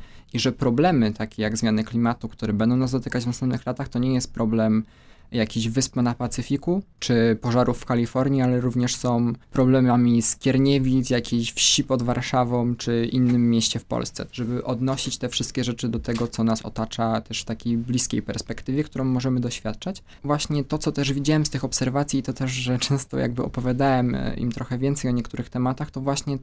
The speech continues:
to, myślę, że wiele pozornie nieciekawych tematów da się bardzo ciekawie sprzedać, tylko właśnie musimy ją odnieść do jakiegoś takiej warstwy praktycznej albo do tego, żeby uczeń jakby sam mógł to odkryć. Najbardziej naturalną, mi się wydaje, cechą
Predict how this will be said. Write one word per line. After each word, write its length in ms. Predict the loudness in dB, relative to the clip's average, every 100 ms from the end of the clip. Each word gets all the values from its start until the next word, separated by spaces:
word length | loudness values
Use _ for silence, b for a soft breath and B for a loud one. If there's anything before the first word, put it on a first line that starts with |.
| -4
to, 360 | 0 2 0 b b b b b b
myślę, 480 | 0 2 2 2 0
że 160 | 2 0
wiele 600 | 2 2 4 4 4 0 _ -2
pozornie 640 | 2 4 4 4 2 2
nieciekawych 560 | 2 0 -2 0 0 -2
tematów 460 | -2 -2 -2 -4
da 100 | -2
się 140 | -2 0
bardzo 280 | 0 2
ciekawie 360 | 0 -2 -2 -2
sprzedać, 600 | -2 -2 0 2 0 -4 b b b
tylko 240 | -6 -2 0
właśnie 380 | 0 0 0 2
musimy 380 | 2 2 2
ją 180 | 2 2
odnieść 380 | 0 0 0 0
do 100 | 0
jakiegoś 480 | -2 0 -4 -4 -6
takiej 360 | -8 -6 -4
warstwy 640 | 0 -2 -2 -8 -6 -4 -4 b b -6
praktycznej 540 | -6 -2 -2 0 0
albo 200 | 2 2
do 60 | 2
tego, 200 | 2 0
żeby 160 | 0
uczeń 300 | 0 0 0
jakby 200 | 0 2
sam 280 | 4 4 6
mógł 220 | 4 2
to 140 | -2 0
odkryć. 520 | 0 0 -6 -6 -10 b b b
Najbardziej 440 | -6 0 2 2 2
naturalną, 580 | 0 0 0 2 2
mi 120 | 0 0
się 140 | -2
wydaje, 320 | -2 0 -2
cechą 500 | -4 -6 -4 -4 -4